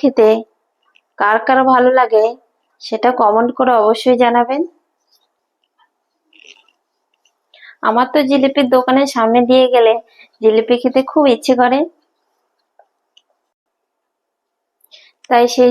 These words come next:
জিলিপি বানিয়ে বাড়ির সবাইকে খাওয়াবো। চিনি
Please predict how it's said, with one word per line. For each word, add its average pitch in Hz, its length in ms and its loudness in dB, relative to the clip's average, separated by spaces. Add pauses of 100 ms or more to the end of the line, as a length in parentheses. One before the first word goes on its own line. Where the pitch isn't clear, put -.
জিলিপি 226 360 0 (100)
বানিয়ে 226 360 0 (560)
বাড়ির 214 360 0
সবাইকে 214 460 0
খাওয়াবো। 208 340 0 (2750)
চিনি 247 220 0